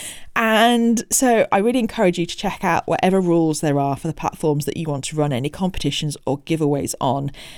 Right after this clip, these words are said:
I would also recommend getting some T's and C's, some terms and conditions sorted as well, just to cover yourself.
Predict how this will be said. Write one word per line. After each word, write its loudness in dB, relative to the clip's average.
I 4
would 4
also 6
recommend -2
getting -2
some -2
T's 0
and 0
C's, -4
some -6
terms -2
and 0
conditions -2
sorted -4
as -2
well, -2
just 0
to -4
cover -6
yourself. -4